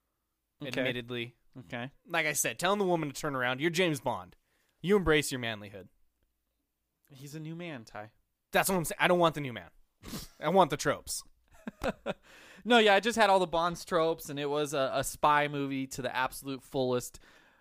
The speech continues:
Speaker 1: So much so where they packed so much into a movie. They packed fucking four hours worth of content into a two-hour, forty-three-minute movie. That's what it felt like, at least.
Speaker 2: Okay.
Speaker 1: Um, yeah,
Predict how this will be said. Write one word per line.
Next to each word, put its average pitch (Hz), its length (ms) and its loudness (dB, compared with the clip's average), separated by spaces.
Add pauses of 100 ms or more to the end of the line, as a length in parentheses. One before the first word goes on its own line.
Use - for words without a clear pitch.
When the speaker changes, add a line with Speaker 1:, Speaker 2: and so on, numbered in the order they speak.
(160)
Speaker 1:
So 170 240 2
much 151 220 -2
so 143 200 4
where 135 140 2
they 127 100 -4
packed - 380 2
so 143 260 0
much 139 220 -2
into 127 240 -4
a 120 40 -4
movie. 117 400 -6 (300)
They 143 140 -6
packed 139 340 2
fucking 135 380 -2
four 147 280 2
hours 127 300 4
worth 120 140 -6
of 113 80 -12
content 117 420 -8
into 113 120 -10
a - 20 -12
two-hour, 120 760 -6
forty-three-minute 117 640 -10
movie. 113 320 -12
That's 107 160 -18
what 131 100 -14
it - 100 -12
felt 120 200 -8
like, 113 160 -10
at 110 80 -8
least. 117 300 -10 (260)
Speaker 2:
Okay. 123 120 -2 (180)
Speaker 1:
Um, 147 420 -6 (300)
yeah, 240 220 0